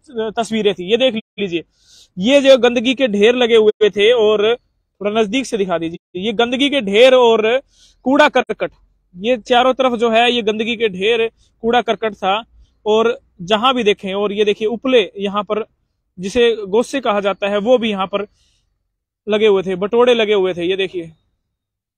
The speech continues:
ये देखिए, ये तस्वीरें आप देख पा रहे हैं। मैं कहूँगा थोड़ा सा नजदीक से दिखा दीजिए। ये देखिए,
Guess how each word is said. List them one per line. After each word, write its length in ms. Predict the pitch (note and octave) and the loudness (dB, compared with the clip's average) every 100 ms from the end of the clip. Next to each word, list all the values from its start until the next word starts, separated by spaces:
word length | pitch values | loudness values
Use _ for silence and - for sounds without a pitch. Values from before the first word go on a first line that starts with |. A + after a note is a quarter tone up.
| _ - | _ -6
ये 80 | G#3 | -4
देखिए, 220 | F#3+ F#3+ | -4 -4
ये 180 | F#3+ C#4 | -2 -2
तस्वीरें 420 | B3+ A3+ A3 B3+ | -2 -6 -2 0
आप 140 | A#3+ G3 | 0 0
देख 160 | G3+ - | -2 -2
पा 80 | F3 | -4
रहे 120 | E3+ | -4
हैं। 60 | - _ _ | -10 _ _
मैं 80 | G#3+ | -2
कहूँगा 240 | C4+ C#4+ A#3+ | 0 2 4
थोड़ा 220 | B3+ C4+ | 4 4
सा 100 | C4 | -2
नजदीक 340 | A3+ G#3 C4 | -4 -4 -4
से 100 | C#4 | -4
दिखा 220 | G#3+ F#3+ | -2 -2
दीजिए। 240 | F3 E3 D#3+ | -4 -6 -8
ये 60 | |
देखिए, 260 | E3 D#3+ E3 | -10 -12 -16